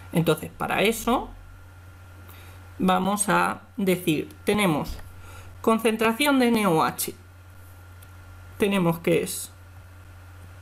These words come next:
tres por diez a la menos tres molar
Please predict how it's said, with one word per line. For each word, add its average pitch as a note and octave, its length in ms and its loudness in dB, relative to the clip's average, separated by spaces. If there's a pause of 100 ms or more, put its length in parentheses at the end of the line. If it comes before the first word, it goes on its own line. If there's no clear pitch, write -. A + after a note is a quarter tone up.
tres A#3+ 1000 0 (1600)
por D#3 300 6
diez A#3+ 540 2 (1600)
a A2 140 4
la - 160 -2
menos F3 480 -4
tres B3+ 600 2 (580)
molar D3+ 500 2